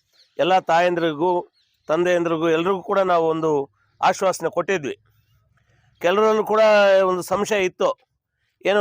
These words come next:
ಒಂದು ಚುನಾವಣೆಗೋಸ್ಕರ ಇವ್ರು ಬಂದು ಹೇಳ್ಬಿಟ್ಟು ಬಸ್ಗಳಾಕ್ಬಿಟ್ಟು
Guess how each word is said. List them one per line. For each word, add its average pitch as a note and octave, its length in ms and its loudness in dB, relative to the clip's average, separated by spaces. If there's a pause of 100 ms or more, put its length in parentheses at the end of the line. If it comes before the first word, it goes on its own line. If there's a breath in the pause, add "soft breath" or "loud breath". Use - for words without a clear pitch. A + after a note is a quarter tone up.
ಒಂದು F#3 120 -2
ಚುನಾವಣೆಗೋಸ್ಕರ G3+ 680 0
ಇವ್ರು F#3 200 -2
ಬಂದು F#3 220 -2
ಹೇಳ್ಬಿಟ್ಟು F#3+ 420 0 (680)
ಬಸ್ಗಳಾಕ್ಬಿಟ್ಟು F#3+ 760 -2